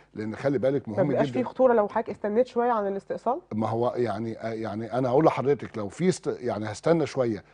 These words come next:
Speaker 1: بس في متابعة من المريض وهتأكد إن المريض هيجيني وهعمل له أشعة الرنين وهقدر أتابعه، يبقى ما فيش خطورة.
Speaker 2: ممكن يستمر بالورم السطحي ده لمدة عشرة، خمستاشر، عشرين سنة عادي جدًا، ما
Speaker 1: ممكن
Speaker 2: فيش
Speaker 1: طيلة عمره.
Speaker 2: مم.
Speaker 1: و-، و-، و-، و-، وأحيانًا في بعض مرضى، علشان برضو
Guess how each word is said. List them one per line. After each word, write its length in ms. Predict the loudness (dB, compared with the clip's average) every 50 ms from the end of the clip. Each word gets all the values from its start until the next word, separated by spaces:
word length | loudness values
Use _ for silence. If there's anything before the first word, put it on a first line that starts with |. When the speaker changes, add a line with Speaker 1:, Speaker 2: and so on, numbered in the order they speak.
| _ _ _
Speaker 1:
بس 220 | -10 -10 -8 -10
في 180 | -6 0 2 2
متابعة 460 | 4 4 8 10 10 10 10 8 6
من 140 | 2 0 -2
المريض 440 | -2 -2 -2 -4 -2 -2 -2 -2 -2
وهتأكد 560 | -2 -4 -4 -2 -2 -2 -2 -2 -6 -6 -6
إن 120 | -6 -6
المريض 380 | -6 -6 -8 -6 -4 -4 -4 -4 -6
هيجيني 440 | -8 -10 -8 -6 -4 -4 -4 -4 -6 -8 -14 -20 _ _ _
وهعمل 420 | -6 -4 -2 -2 2 4 4 4 4
له 140 | 2 -2 -4
أشعة 360 | -2 2 4 6 6 4 2 -2
الرنين 480 | -4 -4 -4 -4 -2 -2 0 0 0 0
وهقدر 480 | 0 0 0 0 0 0 -2 -2 -4
أتابعه، 400 | -2 -2 0 0 2 2 2 2 0 -4 -16 _ _ _
يبقى 200 | -6 -4 -2 -4
ما 100 | -4 -6
فيش 200 | -8 -10 -14 -16
خطورة. 340 | -16 -18 -20 -20 -20 -20 -20 -20 -20 _ _ _ _ _ _ -4
Speaker 2:
ممكن 260 | -4 -2 -2 -2 -4
يستمر 440 | -4 -4 -4 -4 -2 -2 -2 0 -2
بالورم 360 | -2 0 4 4 4 4 2
السطحي 360 | -2 -4 -4 -6 -4 -4 -4
ده 300 | 0 2 4 4 4 2 0
لمدة 320 | -2 -4 -2 -4 -6 -4 0
عشرة، 300 | 0 0 0 0 -2 -2
خمستاشر، 440 | -2 -2 -2 -2 -4 -4 -4 -2 -2
عشرين 260 | -2 -2 -4 -6 -6
سنة 160 | -4 -2 0
عادي 220 | 0 0 0 -2
جدًا، 240 | -4 -6 -6 -6 -4
ما 140 | 0 0 0
Speaker 1:
ممكن 160 | 0 0 -2
Speaker 2:
فيش 100 | -2 0
Speaker 1:
طيلة 220 | 0 0 2 2 2 2
عمره. 280 | 0 0 0 -2 -8 -12 -16 -18 -18 -18 _ _ -20 -20 -14 -12
Speaker 2:
مم. 120 | -10 -6 -2
Speaker 1:
و-، 100 | 0 0
و-، 360 | 0 0 0 0 2 2 2
و-، 360 | 0 0 -2 -2 -2 -2 -2 -4
و-، 380 | -4 -4 -4 -4 -4 -4 -2
وأحيانًا 720 | -2 0 0 -2 -2 -2 0 2 4 4 6 6 4 2
في 240 | 0 -2 0 0 6
بعض 320 | 10 10 10 10 8 4 0
مرضى، 320 | 2 2 2 2 2 0
علشان 380 | 0 0 -2 -6 -10 -10 -4 -2
برضو 340 | 0 0 0 0 -2 -2